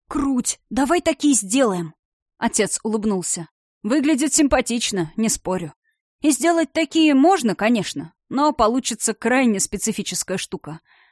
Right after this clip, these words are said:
А нам нужно что-то универсальное, такое, чтобы и все перечисленные функции выполняло, и при необходимости давало хорошую скорость.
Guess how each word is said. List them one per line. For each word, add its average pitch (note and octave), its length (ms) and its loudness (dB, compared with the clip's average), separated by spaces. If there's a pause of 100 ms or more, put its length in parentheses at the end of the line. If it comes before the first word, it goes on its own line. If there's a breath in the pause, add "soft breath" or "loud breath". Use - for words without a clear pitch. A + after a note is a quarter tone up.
(160 soft breath)
А G3+ 120 0
нам B3 260 4
нужно B3+ 320 0
что-то - 400 -2
универсальное, G3+ 920 2 (360)
такое, D4+ 300 0
чтобы A3 420 0
и A3+ 80 -2
все C4+ 180 -2
перечисленные A3+ 640 -2
функции B3+ 480 0
выполняло, A#3 640 0 (320 soft breath)
и E4 160 0
при C4+ 160 0
необходимости G#3 840 -2
давало G3 440 0
хорошую F3+ 460 -4
скорость. - 500 -8